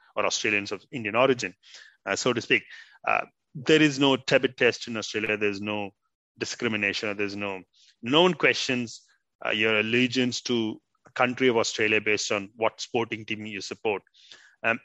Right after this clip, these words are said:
<clears throat> so I'd like to bring one interesting point. <clears throat> I always, I mean, you know, every country can have one or two, three national traits, so to speak. One of the important things in Australian culture is, uh,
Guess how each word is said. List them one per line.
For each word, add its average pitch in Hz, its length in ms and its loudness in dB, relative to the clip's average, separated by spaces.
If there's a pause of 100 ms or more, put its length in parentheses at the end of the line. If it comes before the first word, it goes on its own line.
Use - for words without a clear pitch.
<clears throat> 147 100 -6
so 170 140 4
I'd 170 80 6
like 233 140 4
to 285 60 4
bring 190 160 4
one 143 160 4
interesting 139 520 -4
point. 127 340 2
<clears throat> - 80 -8
I 160 360 2 (640)
always, 147 520 6
I 151 40 -8
mean, 113 140 -4 (580)
you 151 100 0
know, 107 160 -4 (500)
every 156 200 2
country 135 320 0
can 117 200 0
have 117 220 2 (640)
one 120 240 2
or 110 60 2
two, 110 460 -4
three 117 180 0
national 107 440 0 (100)
traits, - 500 0 (180)
so 120 200 -2
to 107 140 -6
speak. 147 240 2 (720)
One 165 240 6
of 220 60 6
the 208 80 8
important 170 480 6
things 147 220 2
in 127 140 0
Australian 117 460 -2
culture 139 440 0
is, 104 260 -4 (500)
uh, 104 220 2